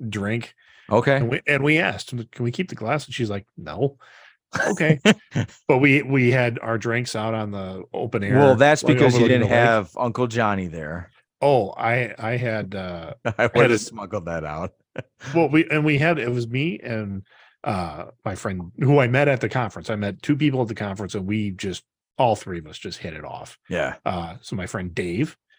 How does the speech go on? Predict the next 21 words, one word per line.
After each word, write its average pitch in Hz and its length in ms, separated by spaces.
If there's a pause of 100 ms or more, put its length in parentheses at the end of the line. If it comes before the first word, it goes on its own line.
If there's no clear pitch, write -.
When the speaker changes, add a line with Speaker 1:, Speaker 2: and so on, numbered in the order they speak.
(200)
Speaker 1:
uh, 92 200
who's 104 200
from 98 300
south 92 240
of 110 80
Chicago, 90 460
so 101 160
I 92 60
run 98 200
into 92 180
him 95 200
when 98 100
we 92 100
go 90 120
to 90 60
conventions 92 480
every 82 200
once 82 180
in 90 60
a 80 60
while, 78 300